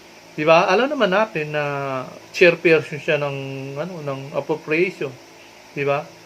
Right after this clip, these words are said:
Kaya hindi natin masasabing nagsisinungaling o hindi basta-basta pinulot lang si Saldico. Siya yung maraming alam, di ba?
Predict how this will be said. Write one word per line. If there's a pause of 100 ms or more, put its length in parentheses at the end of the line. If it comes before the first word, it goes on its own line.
(100)
Kaya
hindi
natin
masasabing
nagsisinungaling (320)
o
hindi
basta-basta
pinulot
lang (560)
si
Saldico. (480)
Siya
yung
maraming
alam,
di
ba?